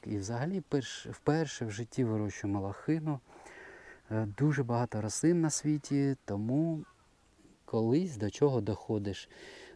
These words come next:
Хтось вже багато років і професійно вирощує, але у нас ось так. Це перші чотири кущика лохини, які ми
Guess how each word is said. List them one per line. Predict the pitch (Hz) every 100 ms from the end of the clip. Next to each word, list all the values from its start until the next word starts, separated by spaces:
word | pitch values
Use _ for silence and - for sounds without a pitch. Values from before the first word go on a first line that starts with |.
| -
Хтось | - - 123
вже | 107 110
багато | 107 110 - 110
років | 175 202 190 165 156 139
і | 139 135 131 - - - - - -
професійно | 127 - - - 143 135 131
вирощує, | 120 127 120 113 - 117 117
але | 110 110 131 190
у | 190 110
нас | 113 147 - -
ось | 117 -
так. | 95 98 -
Це | - 113
перші | - 127 110 -
чотири | 104 117 - 104 98
кущика | - 98 - - 98
лохини, | 101 - 185 185
які | 98 92 - 147 151
ми | 104 113